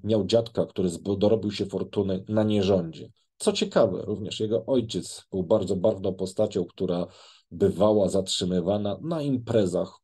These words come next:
Ku Klux Klanu. Burdel dziadka prezydenta to jest materiał o, e, rodzinie Donalda Trumpa. E, szanowni państwo, Historia Ekspert, polecam.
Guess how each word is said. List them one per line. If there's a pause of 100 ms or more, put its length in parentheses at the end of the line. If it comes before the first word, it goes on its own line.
Ku
Klux
Klanu. (420)
Burdel
dziadka
prezydenta
to
jest
materiał
o,
e, (1000)
rodzinie
Donalda
Trumpa. (600)
E,
szanowni
państwo,
Historia
Ekspert,
polecam.